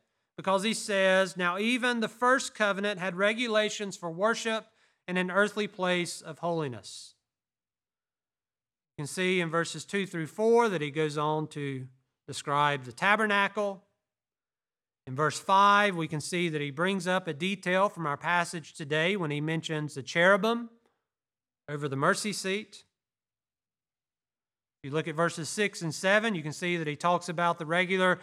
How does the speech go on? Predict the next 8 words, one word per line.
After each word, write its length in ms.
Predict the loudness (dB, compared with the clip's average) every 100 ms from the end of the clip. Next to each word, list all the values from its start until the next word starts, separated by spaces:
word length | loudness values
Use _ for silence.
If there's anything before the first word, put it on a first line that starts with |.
| -6 -4
sacrifices 920 | 4 4 4 2 4 4 2 -2 -4
of 100 | -2
the 60 |
Mosaic 460 | 0 0 0 -2 -4
system 480 | -2 -2 0 -4 -2
as 120 | -4
well 340 | 0 2 2 2
as 460 | 2 2 0 -6